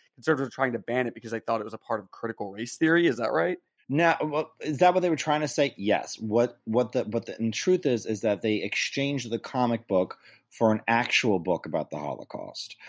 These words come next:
Speaker 2: So they, they just, th-, this, this school district, uh, in Tennessee said, "We're not gonna have this book in the library, but we will have an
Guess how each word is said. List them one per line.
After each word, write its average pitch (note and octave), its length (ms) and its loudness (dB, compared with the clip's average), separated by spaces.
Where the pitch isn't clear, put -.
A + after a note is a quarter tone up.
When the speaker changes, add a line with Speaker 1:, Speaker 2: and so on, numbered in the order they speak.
Speaker 2:
So A2+ 540 6
they, A2+ 280 4
they A2 180 4
just, A#2 340 -6
th-, G#2+ 220 -8
this, A2 340 -4
this A#2+ 180 -4
school B2+ 260 -2
district, A2 540 -4
uh, F#2+ 300 2
in G2+ 120 -4
Tennessee G2 680 0
said, G2 400 4
"We're G2+ 80 2
not A2+ 160 2
gonna A2 120 2
have G#2 200 0
this A2+ 200 0
book G#2+ 180 0
in G#2 60 -2
the G2 60 0
library, F#2+ 420 2
but F2+ 100 -4
we G2 100 0
will F#2 120 -2
have G2+ 120 -2
an G2 80 -6